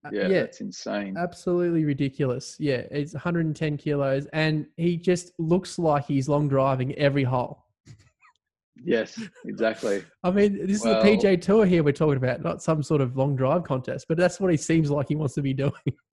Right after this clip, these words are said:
Speaker 1: <laughs>
Speaker 2: Yeah. And what was he? He was fourteen. He was one back, right, on the, on the tournament. Just
Speaker 1: Yeah, yeah. It, it, he was hitting most fairways, I think. <laughs>
Speaker 2: Mm.
Speaker 1: So I, I think he,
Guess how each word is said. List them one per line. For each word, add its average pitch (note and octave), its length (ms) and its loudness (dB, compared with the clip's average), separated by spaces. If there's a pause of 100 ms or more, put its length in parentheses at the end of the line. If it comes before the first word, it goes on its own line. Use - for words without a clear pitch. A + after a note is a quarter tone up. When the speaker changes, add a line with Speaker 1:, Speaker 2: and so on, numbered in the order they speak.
(460)
Speaker 1:
<laughs> - 120 -4 (380)
Speaker 2:
Yeah. G#2+ 220 -6 (480)
And A#2 100 -8
what A#2+ 80 -2
was A#2 160 0
he? A2+ 60 -2
He G#2 60 0
was G#2 260 -4
fourteen. B2+ 520 -2
He A2+ 140 -8
was G#2 160 -8
one A#2+ 260 -2
back, G#2 280 -2
right, A2+ 320 -4
on A#2 140 -12
the, A2 80 -10 (120)
on G#2+ 140 -10
the G#2+ 80 -12
tournament. - 440 -10
Just - 160 -12
Speaker 1:
Yeah, G3+ 360 6 (100)
yeah. F#3+ 160 2 (360)
It, F#3 200 0
it, G3 200 -2
he A3 200 2
was G3+ 320 -4
hitting A#3+ 300 0
most C#3+ 280 2
fairways, D3+ 440 0
I C3 60 0
think. - 440 -4 (100)
<laughs> - 0 - (760)
Speaker 2:
Mm. G#3+ 360 -4
Speaker 1:
So D3 260 -4 (220)
I, F#3+ 160 2
I F3+ 80 2
think G3 280 -4
he, D3 360 -2